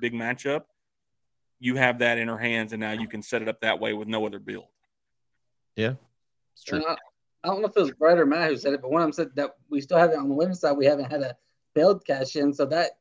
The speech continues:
Speaker 3: that could, you know, it could be someone different, and then they just, they don't win. They, but they get this, but then they end up failing,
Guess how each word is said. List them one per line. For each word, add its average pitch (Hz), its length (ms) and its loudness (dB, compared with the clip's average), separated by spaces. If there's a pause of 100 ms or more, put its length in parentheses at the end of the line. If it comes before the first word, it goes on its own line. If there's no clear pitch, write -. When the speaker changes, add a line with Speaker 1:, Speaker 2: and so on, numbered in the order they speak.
(140)
Speaker 3:
that 190 180 -2
could, - 240 -6
you 160 120 -4
know, 139 220 2 (340)
it 131 120 -20
could 359 140 -8
be 220 80 -6
someone 165 280 -2
different, 160 340 -2 (200)
and 147 100 -4
then 147 260 0
they 139 260 0 (120)
just, 135 220 -6
they 139 140 4
don't 139 180 2
win. 151 180 -4
They, 135 160 -8 (260)
but - 100 -14
they 165 100 8
get 165 220 2
this, 170 240 4
but 135 120 -16
then 143 140 0
they 135 120 2
end 131 100 0
up 123 120 -10
failing, 135 480 2